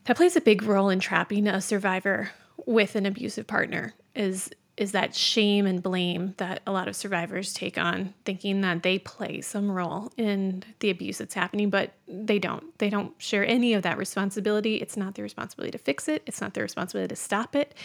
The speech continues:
It's not their responsibility to do anything but, um, to keep themselves safe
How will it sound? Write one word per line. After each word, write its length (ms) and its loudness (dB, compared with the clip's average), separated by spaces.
It's 120 -8
not 140 4
their 100 0
responsibility 640 0
to 80 -4
do 60 0
anything 520 0
but, 260 0
um, 320 -2
to 140 -6
keep 160 -2
themselves 420 -4
safe 340 -8